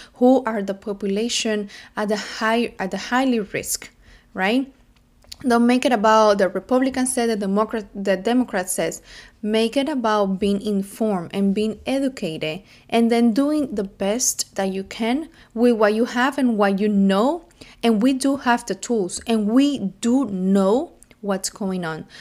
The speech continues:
So don't choose. So I, what I'm saying here is, like, choose to be informed, educated,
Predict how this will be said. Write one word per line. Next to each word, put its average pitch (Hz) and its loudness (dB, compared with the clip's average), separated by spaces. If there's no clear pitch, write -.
So 233 2
don't 254 -2
choose. 208 -2
So 240 0
I, 208 -2
what 202 -4
I'm 208 -10
saying 247 -2
here 240 -2
is, 214 -2
like, 220 4
choose 320 4
to 294 0
be 226 0
informed, 233 -2
educated, 202 -2